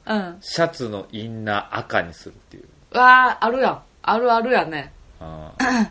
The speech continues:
Speaker 1: <clears throat>
Speaker 2: それが限界やったな。
Speaker 1: ヤンキー。高校の時はな。私、高校の時三年間、そう、コンビニでバイトしててんけど。
Speaker 2: うん。
Speaker 1: あの、廃棄めっちゃ好きで、私が。
Speaker 2: ああ。
Speaker 1: で、特に私、エー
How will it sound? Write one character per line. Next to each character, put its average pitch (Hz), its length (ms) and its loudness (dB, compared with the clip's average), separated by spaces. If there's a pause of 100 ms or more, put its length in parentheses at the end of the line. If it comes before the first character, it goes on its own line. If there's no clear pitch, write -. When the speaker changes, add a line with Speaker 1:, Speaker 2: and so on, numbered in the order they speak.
(160)
Speaker 1:
<clears throat> - 180 -20
Speaker 2:
そ - 240 -12
れ 110 120 -4
が 110 80 -4
限 180 260 -4
界 101 180 -4
や 82 80 -4
っ - 40 -14
た - 160 -20
な。 - 60 -20
Speaker 1:
ヤ - 80 -20
ン - 20 -20
キ - 60 -20
ー。 - 40 -20 (1000)
高 185 200 -2
校 196 200 -4
の 190 60 -6
時 202 280 -6
は 139 60 -10
な。 165 160 -6
私、 - 80 -12
高 247 220 2
校 269 160 2
の 294 60 -4
時 247 180 -6
三 214 260 -2
年 226 200 -4
間、 160 640 -10
そ 180 100 -8
う、 - 20 -10
コ 208 180 -2
ン 202 80 -2
ビ 208 100 -4
ニ 220 60 -2
で 233 120 0
バ 160 160 -2
イ 147 40 -8
ト 160 60 -6
し - 80 -12
て 156 140 -8
て 139 100 -8
ん 131 80 -16
け 131 80 -10
ど。 117 260 -10 (360)
Speaker 2:
う 90 40 -16
ん。 80 260 -16 (600)
Speaker 1:
あ 175 120 -10
の、 151 240 -12
廃 277 440 0
棄 180 140 -6
め 170 80 -4
っ 160 100 -8
ち 165 100 -14
ゃ - 20 -10
好 - 100 -18
き 156 140 -10
で、 131 80 -10
私 - 320 -16
が。 131 160 -14 (280)
Speaker 2:
あ 104 880 -4 (280)
あ。 - 20 -14
Speaker 1:
で、 - 220 -6 (160)
特 226 260 -2
に 185 100 -6
私、 170 260 -6
エ - 20 -10
ー 220 60 -2